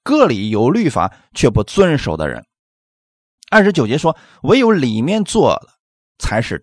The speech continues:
真犹太人，真割礼也是在心里的。真割礼是什么意思呢？”在乎灵，不在乎遗文。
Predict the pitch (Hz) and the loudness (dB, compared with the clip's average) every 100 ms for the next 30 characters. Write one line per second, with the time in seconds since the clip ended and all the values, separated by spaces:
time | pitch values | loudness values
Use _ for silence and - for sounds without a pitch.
0 | _ - 262 180 107 69 - 67 - - | _ 0 0 0 -4 -6 -10 -12 -18 -20
1 | _ _ _ - 233 202 180 - 113 98 | _ _ _ 0 2 0 0 0 0 -4
2 | - 110 101 67 _ - - 127 98 69 | -6 -6 -8 -8 _ -16 -8 -6 -6 -8
3 | - _ _ _ _ _ - 302 294 202 | -18 _ _ _ _ _ -2 0 2 0
4 | 165 131 123 101 120 113 73 87 _ _ | 0 0 -2 -2 -4 -4 -8 -12 _ _
5 | _ - - - 104 95 107 104 95 98 | _ -20 -14 -8 -6 -6 -6 -4 -2 -2
6 | 135 160 127 120 151 139 107 107 90 85 | -2 -2 -2 -2 0 2 0 0 -6 -6
7 | 104 127 85 | -6 -4 -6